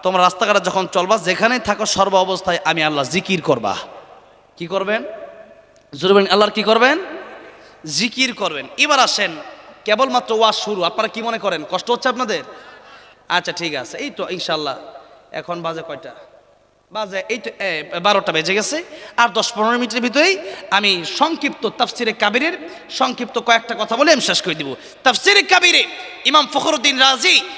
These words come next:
রাহমাতুল্লাহি আলাইহি এই জিকিরের ব্যাখ্যা লিখতে গিয়ে তিনি লিখেছেন, জিকির হলো, প্রধানত জিকির হলো পাঁচ প্রকার। প্রধানত জিকির হলো কয় প্রকার? পাঁচ প্রকার। এক নম্বর জিকিরের নাম হলো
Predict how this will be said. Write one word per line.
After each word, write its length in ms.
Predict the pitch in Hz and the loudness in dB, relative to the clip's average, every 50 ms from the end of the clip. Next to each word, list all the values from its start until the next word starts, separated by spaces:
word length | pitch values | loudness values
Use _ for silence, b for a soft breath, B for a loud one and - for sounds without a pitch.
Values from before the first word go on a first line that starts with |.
| - - | -10 -4
রাহমাতুল্লাহি 840 | - 220 190 240 262 262 247 - 277 269 254 254 254 240 214 220 240 | -2 0 0 2 2 0 0 0 0 0 2 4 4 4 4 4 2
আলাইহি 440 | 226 226 226 220 208 202 208 180 - - B B B - | 2 4 2 2 0 0 0 -2 -2 -4 B B B -2
এই 140 | 208 208 185 | -2 -2 -2
জিকিরের 440 | 160 196 320 285 262 294 285 254 | 0 0 -2 0 0 0 0 0
ব্যাখ্যা 320 | 202 262 269 262 - 233 247 | 2 0 0 0 0 2 2
লিখতে 300 | 269 285 - - 262 240 | 2 2 0 -2 -4 0
গিয়ে 140 | 240 240 214 | 0 0 0
তিনি 200 | - 240 233 220 | 0 -2 -2 0
লিখেছেন, 400 | 233 226 226 226 226 220 190 165 | 0 0 0 -2 -4 -4 -4 -4
জিকির 360 | 165 262 254 214 277 269 247 | -4 -6 -4 -2 -2 0 0
হলো, 340 | 220 226 220 214 202 175 151 B B B B B B B B B B _ - | 0 2 2 0 0 -2 -4 B B B B B B B B B B _ 2
প্রধানত 440 | 226 240 240 294 311 320 269 - | 4 4 4 4 2 0 0 -2
জিকির 320 | 262 208 175 240 220 - 240 | -2 -4 -4 -4 -4 -4 -2
হলো 160 | 202 214 214 | -2 -2 -4
পাঁচ 320 | 202 208 226 220 214 - | -2 0 0 0 0 -2
প্রকার। 580 | - 202 185 - - 160 147 117 - - - B B B - - | -4 -8 -6 -2 0 0 0 0 -2 -8 -16 B B B -10 -6
প্রধানত 300 | 190 190 180 226 233 220 | -4 -4 -2 -2 -4 -4
জিকির 320 | 226 175 190 214 202 240 | -4 -4 -6 -6 -6 -6
হলো 140 | 196 208 214 | -4 -4 -6
কয় 200 | - - 240 233 | -4 -4 -4 -4
প্রকার? 340 | 220 233 233 - 240 262 302 - - - - - - - - - - - - - - - - | -4 -6 -6 -6 -6 -6 -6 -8 -12 -16 -18 -20 -20 -20 -20 -20 -20 -20 -20 -20 -20 -10 -4
পাঁচ 240 | - 180 180 - - | -2 -2 -2 -2 -4
প্রকার। 320 | - 156 139 - - 101 92 - - - - _ _ _ _ _ _ _ _ _ _ _ _ _ _ _ _ _ _ _ _ _ _ _ _ _ _ _ _ - | -8 -10 -10 -10 -12 -12 -12 -14 -16 -20 -20 _ _ _ _ _ _ _ _ _ _ _ _ _ _ _ _ _ _ _ _ _ _ _ _ _ _ _ _ 0
এক 200 | 254 311 381 - - 349 | 2 2 2 0 0 0
নম্বর 280 | 359 349 349 339 339 302 | 0 2 2 2 0 0
জিকিরের 400 | 202 269 339 - 302 320 302 285 | 0 0 0 2 4 4 4 6
নাম 260 | 285 294 311 311 277 | 6 4 4 4 4
হলো 360 | 190 247 262 247 220 185 156 | 2 2 2 2 2 0 -2